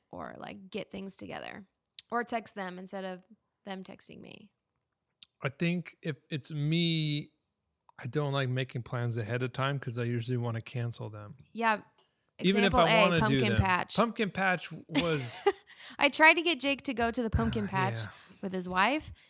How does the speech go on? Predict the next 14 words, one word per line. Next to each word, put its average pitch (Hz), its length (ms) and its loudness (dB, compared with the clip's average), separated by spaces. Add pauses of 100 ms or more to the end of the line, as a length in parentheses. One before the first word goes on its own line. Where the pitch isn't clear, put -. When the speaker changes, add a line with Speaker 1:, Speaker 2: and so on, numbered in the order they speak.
Speaker 1:
and 202 160 -2
me 254 220 0
and 226 100 -4
some 226 160 -4
of 254 80 -2
our 269 140 2
friends, 269 400 2
Speaker 2:
Mm. 135 320 8 (280)
Speaker 1:
but 226 100 -8
then 226 220 -2
he, 226 220 0
like, 214 240 -2
couldn't 233 440 0
commit 202 400 -2